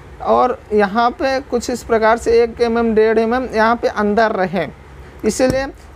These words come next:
हमने यहाँ पे चार एम एम की चाबी से माप के पंप बनाना स्टार्ट किया। चार एम एम की पा-, चाबी से ऐसे देखेंगे तो देख सकते हैं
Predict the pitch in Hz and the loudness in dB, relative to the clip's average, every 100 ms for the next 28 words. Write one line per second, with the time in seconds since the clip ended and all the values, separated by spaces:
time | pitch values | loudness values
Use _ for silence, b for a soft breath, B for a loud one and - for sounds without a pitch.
0 | - 220 233 240 233 233 233 214 220 220 | -4 0 2 2 2 0 0 0 2 -2
1 | 220 226 220 196 214 - 240 190 - - | -2 -2 2 2 0 0 -2 -2 -12 -20
2 | - 214 202 214 233 226 214 214 208 202 | -6 0 0 0 -2 -2 -2 0 0 0
3 | 214 214 202 175 214 233 226 226 B B | -2 -2 0 0 0 -2 -4 -4 B B
4 | - 233 233 247 254 247 247 226 220 226 | -2 2 2 2 0 0 2 2 2 2
5 | 214 240 233 233 226 240 220 226 240 240 | 2 2 0 2 2 2 2 0 -2 -2
6 | 254 247 208 220 220 226 240 233 240 | -4 0 2 2 2 -2 -2 -4 -4